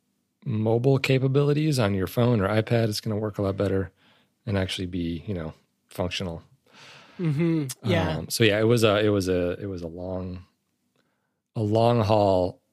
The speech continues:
Speaker 1: um, you know, due to f-, personal things that happened in the beginning of the year. And then obviously the pandemic hit. So it's just like,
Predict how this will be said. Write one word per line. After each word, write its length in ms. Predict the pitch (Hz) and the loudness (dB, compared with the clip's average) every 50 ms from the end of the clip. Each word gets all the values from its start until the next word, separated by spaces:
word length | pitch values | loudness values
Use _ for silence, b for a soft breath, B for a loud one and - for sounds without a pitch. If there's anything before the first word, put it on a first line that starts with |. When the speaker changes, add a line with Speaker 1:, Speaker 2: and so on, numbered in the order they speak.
| - - | -10 -8
Speaker 1:
um, 640 | 113 101 98 92 92 92 90 85 85 87 87 87 - _ _ _ _ _ _ _ _ _ | -6 -4 -4 -4 -4 -4 -4 -6 -6 -8 -8 -12 -16 _ _ _ _ _ _ _ _ _
you 120 | - 113 107 | -6 -4 -2
know, 160 | 98 92 92 | -2 -2 -4
due 260 | 90 - 98 92 90 | -2 -2 -2 0 0
to 320 | - - 104 92 90 90 | -2 -2 -2 -2 -2 -2
f-, 580 | 87 98 - - - - _ _ _ _ _ _ _ | -4 -8 -14 -20 -20 -20 _ _ _ _ _ _ _
personal 340 | - - 113 104 - 113 98 | 0 2 2 4 2 0 2
things 200 | - 117 104 92 | 2 2 2 4
that 80 | 101 98 | 4 2
happened 220 | 104 101 - 104 | 2 2 0 0
in 40 | 92 | 0
the 60 | 90 | 0
beginning 300 | 90 92 104 101 95 92 | 0 2 2 2 4 2
of 40 | 95 | 2
the 60 | 117 | 2
year. 420 | 151 160 156 147 139 135 131 127 | 4 4 4 4 4 4 4 4
And 140 | 107 98 95 | 2 2 2
then 480 | 92 92 92 90 87 87 87 87 82 - _ _ _ _ _ _ | 2 2 2 2 0 0 -2 -2 -4 -6 _ _ _ _ _ _
obviously 400 | - 98 95 92 92 - - 95 | -2 -2 -2 0 -2 -2 0 -2
the 80 | 82 - | -2 -4
pandemic 500 | - - 92 82 92 131 131 123 113 - | -4 -2 -2 0 2 2 4 2 2 2
hit. 340 | - 120 113 101 - - - | 2 2 2 2 2 -2 -4
So 200 | - 95 82 80 | -2 -2 -2 -2
it's 160 | 78 - - | -4 -4 -4
just 180 | 82 78 - | -2 -2 -4
like, 220 | - 78 71 71 | -4 -4 -6 -10